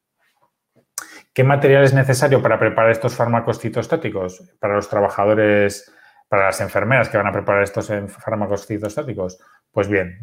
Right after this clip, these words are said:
eh, deben de tener unos guantes de látex, eh, estériles quirúrgicos, de tener, de tener una bata estéril, preferible-, preferiblemente de uso de, de un único uso, que antes habitualmente se utilizaban las batas de tela estériles, pero ahora ya se utilizan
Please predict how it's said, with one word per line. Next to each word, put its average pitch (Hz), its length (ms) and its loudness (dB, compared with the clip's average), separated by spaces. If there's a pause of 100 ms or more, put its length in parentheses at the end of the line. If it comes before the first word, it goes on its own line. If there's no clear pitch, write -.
(120)
eh, 107 220 0
deben 110 220 2
de 113 60 -2
tener 120 160 2
unos 110 160 2
guantes 107 340 2
de 107 80 2
látex, 107 500 0 (360)
eh, 113 200 -2
estériles 101 560 -2
quirúrgicos, 175 880 -4 (640)
de 113 160 -2
tener, 107 420 0
de 101 100 0
tener 107 180 0
una 104 120 2
bata 101 240 2
estéril, 165 680 0
preferible-, 107 600 -2
preferiblemente 110 960 -2
de 98 80 -4
uso 101 600 0
de, 98 260 -2
de 107 100 -6
un 107 300 -2
único 107 300 -2
uso, 139 400 -4 (560)
que 101 240 2
antes 107 460 0
habitualmente 107 480 0
se 101 80 -6
utilizaban 113 340 0
las 107 240 -2
batas 104 340 0
de 104 80 -2
tela 107 260 2
estériles, 135 440 -4
pero 101 180 -4
ahora 98 140 2
ya 110 120 2
se 113 120 -8
utilizan 117 460 -2